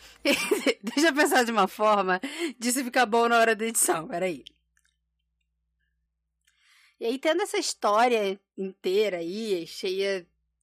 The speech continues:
de páginas e percalços e sofrimentos, é...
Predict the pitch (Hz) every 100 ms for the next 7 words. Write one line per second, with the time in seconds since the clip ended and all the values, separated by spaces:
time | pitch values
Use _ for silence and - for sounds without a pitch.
0 | _ 151 180 185 - _ - 165 196 220
1 | 185 185 170 170 165 180 - 175 165 _
2 | 190 180 190 170 175 165 170 _ - 175
3 | - 185 175 170 180 190 285 - _ _
4 | - - - - - _ - 208 214 214
5 | 214 208 208 208 202